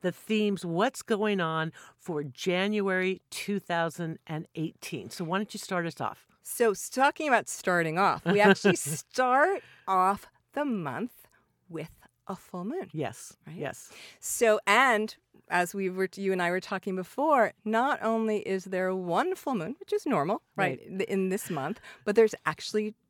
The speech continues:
Speaker 2: two full moons. So we s-
Speaker 1: And
Speaker 2: and that second full moon
Speaker 1: Right.
Speaker 2: is an eclipse. So we're gonna get to that in a little bit,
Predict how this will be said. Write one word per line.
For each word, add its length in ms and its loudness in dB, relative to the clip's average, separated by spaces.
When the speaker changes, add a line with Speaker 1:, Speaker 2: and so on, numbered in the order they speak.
Speaker 2:
two 160 10
full 260 -2
moons. 220 -8
So 140 6
we 60 10
s- 80 8
Speaker 1:
And 340 4
Speaker 2:
and 220 8
that 120 6
second 420 0
full 200 -4
moon 380 -2
Speaker 1:
Right. 200 -2
Speaker 2:
is 360 2
an 100 0
eclipse. 420 -4
So 120 4
we're 60 2
gonna 120 4
get 160 4
to 120 4
that 160 8
in 80 2
a 60 4
little 240 4
bit, 200 0